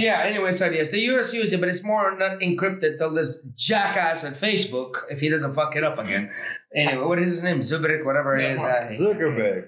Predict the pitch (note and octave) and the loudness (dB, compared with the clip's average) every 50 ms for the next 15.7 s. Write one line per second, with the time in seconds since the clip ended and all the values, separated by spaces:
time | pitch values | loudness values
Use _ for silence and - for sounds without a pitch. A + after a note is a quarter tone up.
0 | - - D#3 E3+ E3+ D3+ C3 A#2+ A2+ C3 D3+ C#3 D3 C#3+ C#3+ - C3 A#2 - - | -6 -4 0 2 2 2 2 0 0 -2 -2 0 -2 -2 -2 0 0 0 0 -2
1 | - B2 A#2 A2 G#2 G2+ G2 - C#3+ D3+ C#3+ B2+ G#2+ G#2 G#2 - - F#3+ A3+ A#3 | -4 -6 -2 -2 -2 -2 0 0 0 2 2 2 2 0 0 0 0 0 2 2
2 | A3+ A3 G#3 - F3+ A#3+ A#3+ A#3 A3+ A3 G#3+ F#3 G#3+ G#3 - - C#3+ - G#3+ F#3+ | 2 0 0 0 0 0 0 2 2 0 0 0 0 0 0 0 0 2 2 2
3 | E3 D3+ G#3+ - F#3+ G#3 G#3+ G#3 G#3+ A#3+ B3 A3+ A3 A#3+ A#3+ A#3 A3+ A3 - - | 0 0 0 0 0 0 2 2 2 2 2 2 2 2 2 0 0 -2 -2 0
4 | - B3+ A#3 G#3 G3 - G#3 G#3 F#3 - - F3 F3+ F#3 F#3 E3+ D3+ E3+ E3 D#3 | 2 2 2 2 0 0 0 0 -2 -2 0 0 2 2 2 0 0 0 0 2
5 | D3+ D3 B2+ A2 G#2+ G2+ - - - F#3 F#3+ F#3 F#3 F#3 F#3 - G3 G3+ G#3+ A3 | 2 2 2 2 0 -2 -4 -4 -2 0 2 2 2 0 0 0 0 0 0 0
6 | G#3+ - F#3 D3 E3+ G3+ G3+ G3 - G#3+ G#3+ A3+ A#3 A3+ - F3+ E3 E3 - G#3+ | 0 -2 -4 -2 0 0 2 2 0 0 0 2 2 2 2 2 0 0 0 0
7 | A3+ A3+ - A3 - - - F3 G3+ G3+ G3 G#3 G#3 G3+ G3 F#3+ F3+ - F3 - | 2 0 0 0 -4 -6 -8 -4 -2 -2 0 2 2 2 2 2 0 -2 -4 0
8 | - F#3 E3+ E3 C#3+ - - - D3 C#3+ C#3 B3 C#4+ C#4 B3 - - G#3+ G3 - | 2 2 2 2 0 -4 -6 -4 -2 0 2 4 2 2 2 0 0 0 2 2
9 | E3+ F#3+ F3+ F#3+ F#3+ - A3 - C#4+ D#4+ E4+ F#4+ A#4+ A#4 F3 - - - C4 D#4 | 2 2 2 2 2 2 2 2 2 2 2 2 2 2 0 0 0 0 2 2
10 | E4+ B4 C#5+ C5 - - - G#3 A#3+ C#4 - - - C#4 D4+ C#4+ A#3 G3 F#3 - | 2 2 2 0 0 -2 -2 0 0 2 2 2 2 2 2 2 2 0 -2 -4
11 | - G3 B3 D#4+ F4+ F#4+ F#4 F#4 F#4 - D#4 - - - - - - - - - | -2 0 2 2 4 2 4 2 2 2 2 0 -4 -6 -8 -10 -12 -12 -12 -14
12 | - - - - C#4+ D#4 F4+ F#4+ E4+ C4+ A#3 G#3+ F#3+ - - - - D#4 E4 E4 | -10 -4 -2 0 2 2 2 2 2 2 2 2 0 -2 -4 -6 -4 -2 0 0
13 | E4 - - - - - _ _ _ _ _ _ _ _ _ _ _ _ _ _ | 2 2 0 0 -2 -6 _ _ _ _ _ _ _ _ _ _ _ _ _ _
14 | _ _ _ _ _ _ _ _ _ _ _ _ _ _ _ _ _ _ _ _ | _ _ _ _ _ _ _ _ _ _ _ _ _ _ _ _ _ _ _ _
15 | _ _ _ _ _ _ _ _ - - D4 C#4+ - - | _ _ _ _ _ _ _ _ -2 0 0 0 0 -2